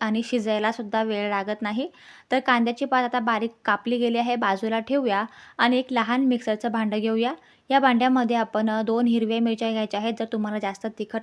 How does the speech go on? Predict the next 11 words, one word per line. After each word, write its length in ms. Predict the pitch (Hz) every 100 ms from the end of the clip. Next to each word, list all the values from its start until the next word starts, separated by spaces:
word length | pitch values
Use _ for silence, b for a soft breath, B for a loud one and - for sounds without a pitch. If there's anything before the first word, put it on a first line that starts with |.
| -
खायचं 300 | 208 196 214
असेल 480 | 247 247 202 202 214
तर 60 |
थोड्या 180 | 220 240
मिरच्या 260 | 233 220 226
जास्त 320 | 220 208 -
घ्या, 280 | 254 220 220 - B B
कमी 220 | - 247 294
तिखट 220 | 311 294 254
खायचं 260 | - 226 233
असेल 320 | 233 247 220